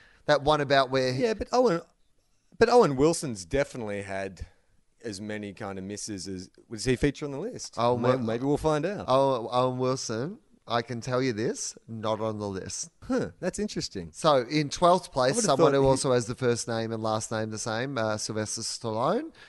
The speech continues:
Speaker 2: Sylvester Stallone.
Speaker 1: Uh, now, these are the two that we don't know yet, number thirteen and number fourteen. So this will be interesting because they're,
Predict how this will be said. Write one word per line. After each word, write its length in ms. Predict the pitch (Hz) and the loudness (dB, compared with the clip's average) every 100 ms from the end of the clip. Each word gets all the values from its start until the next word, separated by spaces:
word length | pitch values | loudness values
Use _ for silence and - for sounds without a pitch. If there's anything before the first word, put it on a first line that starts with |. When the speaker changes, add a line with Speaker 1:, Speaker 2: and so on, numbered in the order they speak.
| - | -16
Speaker 2:
Sylvester 380 | - 101 - 95 | -6 -6 -6 -10
Stallone. 640 | 92 92 113 123 127 120 _ _ _ | -10 -6 -6 -6 -8 -12 _ _ _
Speaker 1:
Uh, 240 | 127 127 131 | 0 2 2
now, 480 | 151 160 113 92 - _ - | 4 4 4 -2 -8 _ 0
these 280 | 170 240 208 | 2 2 2
are 40 | |
the 120 | 196 185 | 2 0
two 260 | - 170 147 | 2 2 2
that 120 | 143 | -2
we 100 | 131 | 0
don't 280 | 127 131 127 | 2 0 0
know 120 | 120 | -2
yet, 400 | 117 110 104 - | 0 -2 -4 -4
number 240 | 135 135 | -4 -4
thirteen 480 | 127 131 123 123 113 | -4 -2 0 -2 -4
and 140 | 113 | -4
number 220 | 110 110 110 | -6 -6 -6
fourteen. 540 | - 110 101 101 107 | -6 -6 -6 -10 -10
So 160 | - 113 | -6 -4
this 160 | 151 | -2
will 80 | 175 | -2
be 180 | 139 123 | -2 -2
interesting 460 | 110 117 - 104 104 | -2 -8 -8 -10 -10
because 280 | 107 113 | -6 -4
they're, 140 | 104 | -4